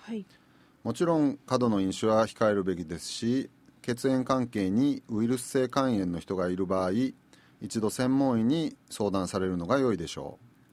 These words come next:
Speaker 1: はい、わかりました。えー、それでは最後になりましたが、何か付け加えることがありましたらお願いいたします。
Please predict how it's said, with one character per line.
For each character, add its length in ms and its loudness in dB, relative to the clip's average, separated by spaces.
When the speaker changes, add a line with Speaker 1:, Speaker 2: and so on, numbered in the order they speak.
Speaker 1:
は 200 -6
い、 100 -10
わ 120 -8
か 140 -8
り 100 -4
ま 160 -4
し 120 -14
た。 280 -8
え 160 -6
ー、 40 -6
そ 140 -6
れ 120 2
で 100 2
は 140 0
最 220 2
後 100 4
に 60 4
な 60 2
り 100 0
ま 140 2
し 60 -6
た 120 -2
が、 280 2
何 260 2
か 240 -2
付 280 -4
け 60 -20
加 200 0
え 40 0
る 80 0
こ 120 -2
と 160 0
が 80 2
あ 80 2
り 100 2
ま 140 0
し 80 -10
た 100 0
ら 180 2
お 60 -4
願 260 0
い 40 -2
い 40 -8
た 140 -6
し 140 -6
ま 200 0
す。 140 -8